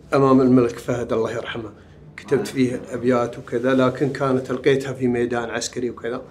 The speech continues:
Speaker 1: في أيام أزمة الخليج. وما، ما كنت في نفس ال، يعني
Speaker 2: توهج.
Speaker 1: ماني في نفس التوهج، ولا أني معروف أبدًا، ما عندي أي شيء. فالقصائد الحقيقية اللي ألقيتها أمام الملك عبد الله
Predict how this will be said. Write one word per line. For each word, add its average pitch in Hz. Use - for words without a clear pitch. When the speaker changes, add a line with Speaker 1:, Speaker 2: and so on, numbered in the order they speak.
Speaker 1:
في 113
أيام 135
أزمة 117
الخليج. -
وما، 156
ما 160
كنت 127
في 131
نفس 123
ال، 113
يعني -
Speaker 2:
توهج. 123
Speaker 1:
ماني 147
في 147
نفس 143
التوهج، 156
ولا 170
أني 165
معروف 156
أبدًا، 156
ما 131
عندي 131
أي -
شيء. -
فالقصائد 139
الحقيقية 135
اللي 117
ألقيتها 117
أمام 139
الملك 123
عبد 117
الله 123